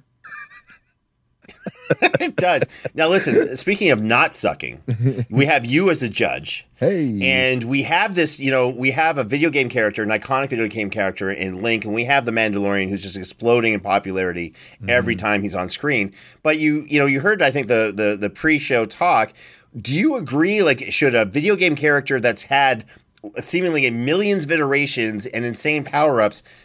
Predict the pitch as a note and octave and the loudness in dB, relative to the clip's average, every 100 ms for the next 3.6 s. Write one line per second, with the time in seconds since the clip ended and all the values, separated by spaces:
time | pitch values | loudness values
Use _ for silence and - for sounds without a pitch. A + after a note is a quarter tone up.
0 | _ - F#3 G#3 A3+ D3 D#3+ A#2 G2+ F#2+ | _ -2 0 2 0 2 2 2 0 0
1 | A#2+ E3+ - - F3 E3 E3 C3 C#3 C#3+ | 2 2 0 -2 0 4 4 2 0 0
2 | C#3+ C3 A#2 G#2+ C3+ C#3+ G2+ G2 A#2 D3 | -4 -2 -4 -2 0 2 0 -2 -2 -2
3 | D3+ D3 D3+ D3 D3 | -2 2 4 4 2